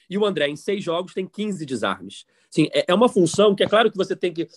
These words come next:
saber ocupar espaço, claro que você tem, tem que dar um lançamento, mas você tem que destruir. Você tem que acabar com a jogada.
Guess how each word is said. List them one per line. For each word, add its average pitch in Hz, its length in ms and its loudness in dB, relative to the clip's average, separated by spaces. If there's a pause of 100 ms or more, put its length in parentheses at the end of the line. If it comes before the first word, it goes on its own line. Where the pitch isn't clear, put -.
(140)
saber 160 240 0
ocupar 165 300 2
espaço, 160 680 -2 (160)
claro 220 180 0
que 220 60 -4
você 208 100 -2
tem, 190 240 -2 (260)
tem 185 120 0
que 180 80 -20
dar 180 100 4
um 180 40 0
lançamento, 170 560 -2
mas 196 100 -2
você 220 160 -6
tem 240 140 -2
que 262 240 0 (280)
destruir. 220 520 2 (640)
Você 156 140 -10
tem 196 140 0
que 196 180 -4 (240)
acabar 254 360 0
com 262 80 -6
a - 20 -4
jogada. 202 400 -6